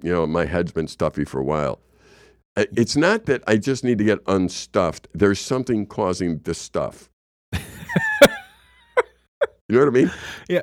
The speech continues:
Speaker 2: I mean, to me, it sounds like you have that nice, still deep booming
Speaker 1: Well, I
Speaker 2: voice
Speaker 1: do,
Speaker 2: that
Speaker 1: but,
Speaker 2: Dave
Speaker 1: but I'm
Speaker 2: Wager
Speaker 1: also a
Speaker 2: always
Speaker 1: little
Speaker 2: has.
Speaker 1: stuffed up.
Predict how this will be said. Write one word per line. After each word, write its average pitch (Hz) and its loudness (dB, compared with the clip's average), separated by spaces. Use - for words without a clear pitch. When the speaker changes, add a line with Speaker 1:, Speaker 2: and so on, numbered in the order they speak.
Speaker 2:
I 139 0
mean, 170 2
to 156 -4
me, 175 4
it 156 6
sounds 135 0
like 135 0
you 120 0
have 113 2
that 110 2
nice, 107 -2
still 113 -2
deep 104 -4
booming 107 -2
Speaker 1:
Well, 98 8
I 92 8
Speaker 2:
voice 87 4
Speaker 1:
do, 95 8
Speaker 2:
that - 0
Speaker 1:
but, 101 8
Speaker 2:
Dave 110 2
Speaker 1:
but 117 8
I'm 117 8
Speaker 2:
Wager 113 8
Speaker 1:
also 120 6
a 117 10
Speaker 2:
always 107 8
Speaker 1:
little 110 8
Speaker 2:
has. 98 -4
Speaker 1:
stuffed 90 2
up. 73 -2